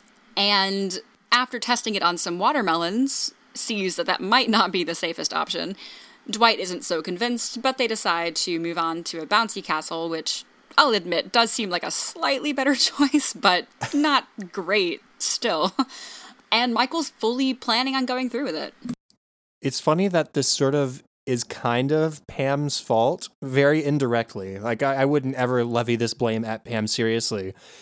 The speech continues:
Speaker 2: but Michael is complaining about how Daryl and Lonnie were making fun of him and making him feel bad about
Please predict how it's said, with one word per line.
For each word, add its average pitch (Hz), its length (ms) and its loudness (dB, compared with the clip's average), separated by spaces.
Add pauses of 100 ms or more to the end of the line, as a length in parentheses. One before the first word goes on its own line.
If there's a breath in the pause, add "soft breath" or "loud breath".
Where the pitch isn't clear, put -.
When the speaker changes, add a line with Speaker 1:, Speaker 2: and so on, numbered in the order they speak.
(220 loud breath)
Speaker 2:
but 120 240 2 (220)
Michael 131 320 2
is 143 80 2
complaining 131 600 0
about 113 380 0
how 110 600 0 (200)
Daryl 120 640 2
and 110 460 0
Lonnie 113 340 2
were 110 100 2
making 110 300 0
fun 120 220 0
of 117 100 -2
him 117 180 0
and 110 120 0
making 110 240 -2
him 110 100 0
feel 120 220 -2
bad 110 320 0
about 107 320 -6